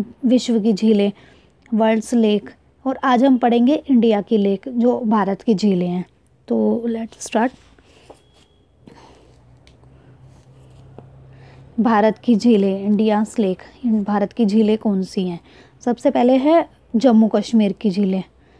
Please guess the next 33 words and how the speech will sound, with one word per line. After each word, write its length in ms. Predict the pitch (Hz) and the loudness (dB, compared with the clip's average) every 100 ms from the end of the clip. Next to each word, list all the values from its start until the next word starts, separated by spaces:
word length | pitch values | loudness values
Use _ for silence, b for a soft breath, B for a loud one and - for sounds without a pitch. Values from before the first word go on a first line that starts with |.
| b _ - | b _ -10
ठीक 160 | 269 | -2
है। 140 | 311 220 | 0 2
जम्मू 280 | 233 226 | 4 4
कश्मीर 460 | 233 233 - 247 233 | 2 -2 0 0 0
की 200 | 220 247 | 0 -2
झीलें, 640 | 202 240 233 233 233 233 - _ - | 0 2 2 2 0 -4 -14 _ -2
हम 140 | 240 202 - | -2 -2 -4
क-, 80 | 254 | 0
जम्मू 300 | 226 240 247 | 2 4 4
कश्मीर 320 | 262 - 269 | 2 2 2
में 120 | 247 233 | 4 2
भी 100 | 262 | 0
काफ़ी 300 | 220 190 220 | 0 0 0
झीलें 300 | 220 202 185 | 0 0 -2
हैं। 120 | 175 b b b b b b b - | -6 b b b b b b b 0
वुलर 340 | 233 262 262 233 | 4 6 6 4
झील, 320 | 254 254 240 - | 4 2 0 0
वुलर 380 | 226 254 269 262 | 2 4 4 4
झील 200 | 269 269 | 2 2
है, 80 | 285 | 2
ताज़े 400 | 269 214 202 226 | 2 2 2 2
पानी 280 | 220 214 | 2 0
की 120 | 208 208 | 0 0
झील 260 | 214 196 | 0 0
है 100 | 190 | 0
ये 100 | 190 | -2
वुलर 300 | 185 190 190 | -2 -2 -4
झील, 220 | 180 185 175 | -4 -6 -2
मीठे 260 | 214 208 214 | -2 0 -2
पानी 300 | 196 190 190 | -2 -4 -6
की। 180 | 208 180 B B B B B - - - - - | -6 -10 B B B B B -20 -20 -20 -20 -6
वुलर 520 | 208 277 233 254 277 | -4 2 4 6 6
झील, 340 | 226 285 302 | 4 2 2